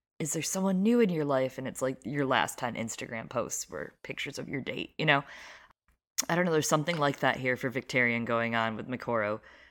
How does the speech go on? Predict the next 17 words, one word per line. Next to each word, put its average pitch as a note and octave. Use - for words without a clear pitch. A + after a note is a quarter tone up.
because B2+
Victarion's C#3+
like, D3
"Oh, D#3
there's A#2+
gonna C#3
be C#3
rain, B2+
I A#2
can A2+
smell D3
it," A#2
and A#2+
he's D3
relying B2+
on A#2+
his B2